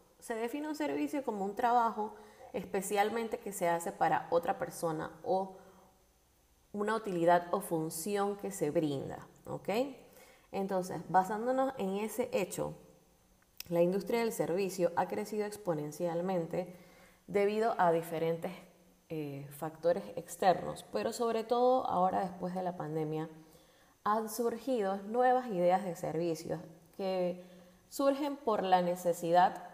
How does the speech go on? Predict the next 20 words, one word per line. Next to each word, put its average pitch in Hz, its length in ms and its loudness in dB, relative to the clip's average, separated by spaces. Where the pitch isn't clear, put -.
creada 220 560 4
de 180 200 2
la 165 120 8
demanda 170 880 2
que 175 160 0
ha 165 160 6
habido 180 420 2
a 156 180 0
través 151 320 -4
del 180 200 -2
tiempo, 180 420 -4
estos 180 260 -6
últimos 190 320 -8
dos 208 220 -6
años, 160 420 -2
todo 262 480 12
disparado 185 560 8
por 165 200 6
un 170 180 0
evento 226 540 0